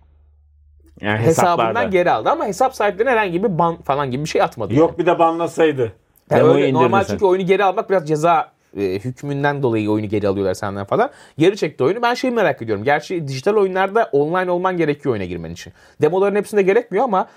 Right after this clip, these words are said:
Speaker 2: mesela dijital oyun aldın. İlk girdiğin zaman bir soruyor sana
Speaker 1: Evet,
Speaker 2: yani online
Speaker 1: soruyor.
Speaker 2: oynamak ister
Speaker 1: Ya da
Speaker 2: misin?
Speaker 1: uzun süre girmesen de bir daha soruyor.
Speaker 2: Evet, soruyor. O yüzden şey, ya, ya Yakuza altıyı açıp hiç kapatmayacaksın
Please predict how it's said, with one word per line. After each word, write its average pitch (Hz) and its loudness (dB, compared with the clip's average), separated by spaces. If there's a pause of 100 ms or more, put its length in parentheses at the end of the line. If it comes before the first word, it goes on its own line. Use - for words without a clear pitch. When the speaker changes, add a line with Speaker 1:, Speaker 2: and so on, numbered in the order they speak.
(120)
Speaker 2:
mesela 127 0
dijital 139 -2
oyun 190 4
aldın. 165 -2
İlk 170 -4
girdiğin 202 0
zaman 208 0
bir 196 -2
soruyor 185 2
sana 113 0
Speaker 1:
Evet, 110 4
Speaker 2:
yani 110 2
online 123 2
Speaker 1:
soruyor. 104 4
Speaker 2:
oynamak 98 4
ister 98 0
Speaker 1:
Ya 117 4
da 127 4
Speaker 2:
misin? 131 4
Speaker 1:
uzun 139 0
süre 139 2
girmesen 139 0
de 143 0
bir 135 -2
daha 120 2
soruyor. 95 0
Speaker 2:
Evet, 143 0
soruyor. 208 4
O 202 6
yüzden 208 -2
şey, 196 0
ya, 131 4
ya 214 2
Yakuza 226 0
altıyı - -2
açıp - -4
hiç - -10
kapatmayacaksın 202 -2